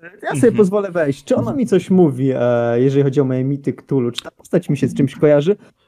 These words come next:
Speaker 1: E, i od razu jednym bym chciał podpytać, e, monety, e, te istoty, może gdzieś, wiesz co, przedzierając się w W Z K, tak, bo
Speaker 2: Mhm.
Speaker 1: miałem sporo czasu siedząc za biurkiem,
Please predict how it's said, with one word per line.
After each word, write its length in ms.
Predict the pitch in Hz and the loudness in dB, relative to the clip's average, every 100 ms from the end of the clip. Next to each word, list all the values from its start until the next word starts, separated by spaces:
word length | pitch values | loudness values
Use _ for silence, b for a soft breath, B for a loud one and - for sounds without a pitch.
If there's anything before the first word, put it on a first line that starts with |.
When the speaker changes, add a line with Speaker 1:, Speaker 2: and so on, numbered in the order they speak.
| b | b
Speaker 1:
E, 240 | 139 139 - | -4 -2 -4
i 280 | 202 247 - | -8 -10 -8
od 160 | 240 | -2
razu 400 | 240 220 190 190 185 | 0 2 4 2 4
jednym 600 | 185 175 175 170 160 143 | 4 4 2 0 -2 -2
bym 140 | 151 | -4
chciał 180 | - 143 | -2 0
podpytać, 640 | 143 - 156 139 127 - 139 | 0 0 0 2 0 0 0
e, 100 | 131 | 2
monety, 800 | 131 120 127 147 - 131 120 117 b b _ 123 | 2 4 4 2 2 2 4 2 b b _ -6
e, 360 | 113 113 120 | -2 0 -2
te 220 | 113 151 | 0 2
istoty, 500 | 127 - 147 139 143 | 2 0 -2 0 0
może 260 | 143 170 233 | 0 0 -2
gdzieś, 260 | 190 151 139 | -2 0 0
wiesz 140 | 139 | -2
co, 100 | 139 | -4
przedzierając 500 | - 131 135 151 202 | -4 0 2 0 -2
się 160 | - 135 | -2 0
w 40 | |
W 120 | 143 | 2
Z 220 | 135 135 | 2 0
K, 260 | - 123 113 | -2 -2 -2
tak, 40 | 113 _ - | -6 _ -8
bo 120 | 143 | -4
Speaker 2:
Mhm. 200 | 117 120 | -2 0
Speaker 1:
miałem 160 | 120 117 | 0 -2
sporo 280 | - 120 117 | -4 -4 -2
czasu 320 | 131 113 120 | -2 -4 -6
siedząc 300 | 117 117 113 | -6 -4 -2
za 100 | 113 | -2
biurkiem, 380 | 113 110 117 | -2 -4 -4